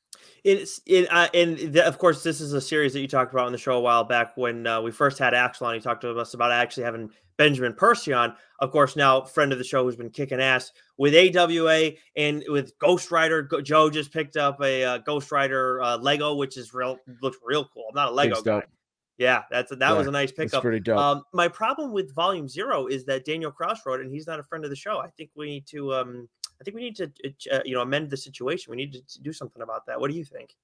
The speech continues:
Speaker 2: Yeah, we're gonna, we're gonna have to, uh, you know, talk to our little birdies
Speaker 1: Hmm.
Speaker 2: and, uh, see if we can make that happen because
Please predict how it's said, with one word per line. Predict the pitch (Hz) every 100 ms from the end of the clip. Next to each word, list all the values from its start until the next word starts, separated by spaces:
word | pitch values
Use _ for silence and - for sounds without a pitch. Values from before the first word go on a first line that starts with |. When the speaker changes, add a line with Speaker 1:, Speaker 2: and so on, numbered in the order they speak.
| _ -
Speaker 2:
Yeah, | 139 143 143
we're | 131 151
gonna, | 175 170 160
we're | 170
gonna | 185 180
have | 180 175
to, | 180 180 170
uh, | 170 165 165 165 165
you | 170
know, | 151 147 131 _ _ _ _
talk | 170 165 156
to | 170
our | 165
little | 165 160
birdies | 170 165 180 185 - _ _ _ _
Speaker 1:
Hmm. | 175
Speaker 2:
and, | 170 143 135 120 147
uh, | 135 135 131 131 135
see | 139 160
if | 143
we | 139
can | 131
make | 135 123
that | 131
happen | 127 131 117 120
because | 120 127 123 -